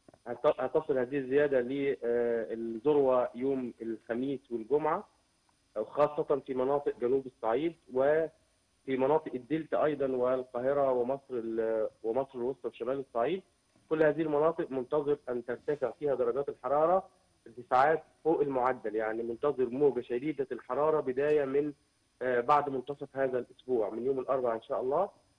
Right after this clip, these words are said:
آه، درجات الحرارة فيها بتتراوح في معظم المناطق حول، آه، الأربعين درجة، وبتزيد طبعًا عن ذلك في الصعيد، آه، حوالي اتنين وأربعين أو تلاتة وأربعين درجة.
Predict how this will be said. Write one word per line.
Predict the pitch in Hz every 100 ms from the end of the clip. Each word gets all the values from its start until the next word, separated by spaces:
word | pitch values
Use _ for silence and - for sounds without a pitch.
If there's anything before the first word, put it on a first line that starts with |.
| _ _ 127
آه، | 131 127
درجات | 127 135 160 156
الحرارة | - 143 160 147
فيها | 175 160
بتتراوح | 143 131 120 131 156 156 123 - -
في | 135
معظم | 160 185 143 139
المناطق | 131 139 151 147 135
حول، | - 127 139 139 113 - -
آه، | 123 120
الأربعين | 113 120 120 123 147
درجة، | 143 151 156 190 - _ _ -
وبتزيد | 117 - 135 160
طبعًا | 170 151 131
عن | 127
ذلك | 127 147 135
في | _ _
الصعيد، | 120 135 131 -
آه، | 120 120 120 117 113 -
حوالي | 127 127
اتنين | 127 127
وأربعين | 120 110 117 123 117
أو |
تلاتة | 117 131 135
وأربعين | 120 113 123
درجة. | 127 135 135 151